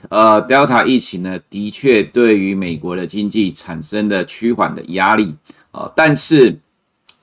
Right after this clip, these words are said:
这个对于美国股市来看呢，哈，我们倒觉得是还 OK，只是说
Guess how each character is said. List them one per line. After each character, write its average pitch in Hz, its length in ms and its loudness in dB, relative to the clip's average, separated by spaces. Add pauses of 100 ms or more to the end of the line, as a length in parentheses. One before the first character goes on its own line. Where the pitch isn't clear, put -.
这 147 80 -6
个 131 80 0
对 139 120 2
于 131 40 2
美 113 120 0
国 110 140 0
股 92 180 -8
市 107 160 -8
来 95 160 -2
看 107 320 -2
呢， 78 100 -8
哈， 76 140 -14
我 - 60 -16
们 80 100 -12
倒 107 220 2
觉 90 240 -8
得 87 100 -10
是 95 160 -12
还 85 140 -8
OK， 90 480 -8
只 104 160 -6
是 156 100 4
说 151 400 2